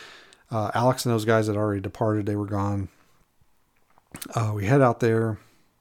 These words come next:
and we get, um,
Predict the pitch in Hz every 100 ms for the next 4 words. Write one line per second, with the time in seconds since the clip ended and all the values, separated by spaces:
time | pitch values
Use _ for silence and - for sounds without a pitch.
0 | _ - _ _ - 104 101 98 98 95
1 | 92 - _ _ _ _ _ _ _ _
2 | _ _ _ _ - - 107 101 120 113
3 | 120 104 101 95